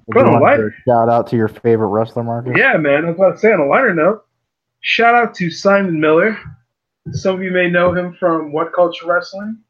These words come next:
Speaker 1: as the Ups and Downs guy, or Here's Why. You know, Mister Few Slaps to the Head. Let's talk about why. He made his debut in the Defiant Wrestling Rumble, and he looked pretty good.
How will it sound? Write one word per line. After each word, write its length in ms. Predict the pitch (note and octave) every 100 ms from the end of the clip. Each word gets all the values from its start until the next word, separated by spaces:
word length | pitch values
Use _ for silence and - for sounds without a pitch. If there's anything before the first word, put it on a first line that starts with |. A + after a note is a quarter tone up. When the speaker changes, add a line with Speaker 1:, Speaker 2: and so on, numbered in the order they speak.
| _ _ _ _ -
Speaker 1:
as 220 | E3 D3+
the 160 | C#3+ D#3+
Ups 240 | E3 D#3+ D#3
and 100 | D3
Downs 340 | D3+ D#3 D#3
guy, 360 | D3+ D3+ E3+ F3
or 380 | C#3 B2 A#2+ A#2 -
Here's 260 | D#3+ D3 C#3+
Why. 460 | D3 D3 F3+ G3 _ _ _ _ _
You 80 | C#3
know, 120 | C3+
Mister 520 | C#3 C#3 - C#3+ C#3+ _ _ _ _ _ _ - - - -
Few 120 | F3+ E3
Slaps 360 | E3+ D#3+ D3+
to 60 | D#3
the 60 |
Head. 300 | D3 D3+ E3 E3+
Let's 140 | D#3
talk 180 | D3+ C#3+
about 220 | C#3 C#3
why. 380 | C3+ C#3 C#3 - - _ _ _ - - _ _ _ _ _
He 60 | -
made 280 | G#3+ A#3+ G#3+
his 260 | F#3 F3+
debut 680 | C#3+ F#3 G3 D#3+ D#3 F3+ F#3 D3
in 100 | D3
the 80 | C#3
Defiant 460 | C3 - E3+ E3+ D#3+
Wrestling 540 | C#3+ C#3 D#3+ D#3 D3+
Rumble, 480 | C#3 C3+ C#3 D#3 - _ _ _ _ _ -
and 340 | F3 F#3+ G#3
he 100 | A3
looked 140 | A#3+
pretty 180 | - C4+
good. 200 | E4 E4